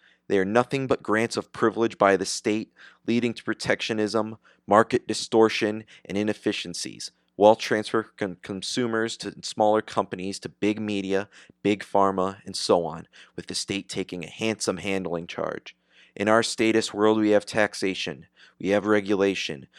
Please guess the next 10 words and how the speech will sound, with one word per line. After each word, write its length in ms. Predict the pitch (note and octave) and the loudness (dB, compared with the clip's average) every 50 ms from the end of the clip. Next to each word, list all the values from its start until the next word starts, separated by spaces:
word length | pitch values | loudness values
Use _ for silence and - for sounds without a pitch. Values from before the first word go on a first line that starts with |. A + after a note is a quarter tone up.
| - _ - | -20 _ -4
we 80 | - F2+ | -2 -2
have 120 | G2 F#2 | -2 -2
incarceration 920 | G2+ - - - B2+ B2 A#2 - - A#2+ A2 A2 A2 G#2+ - A#2 G#2+ G#2 | -4 -6 2 6 6 6 6 6 4 4 4 4 4 2 0 -2 -4 -4
for 100 | F#2 F2 | -6 -2
victimless 520 | F2 G#2 G#2+ - - A2+ G#2 G#2 G2+ - | 0 0 0 0 -2 -4 -2 -4 -4 -4
crimes, 640 | - - - A2 G2 F#2+ F#2+ F#2+ G2 G2 G2 - - - - - - - | -4 2 2 4 4 4 4 2 0 -2 -6 -10 -12 -14 -18 -20 -20 -10
and 140 | - F#2 F2+ | -8 -4 -2
we 200 | F#2+ G2+ G#2 G2 | 0 0 0 0
have 340 | F#2 G#2+ G2+ F#2+ F#2 E2+ F2 | 2 4 4 4 4 0 -2
war. 480 | F#2 F#2 F2+ F2 E2+ C2+ C2+ - - | -2 2 2 2 2 2 0 -6 -10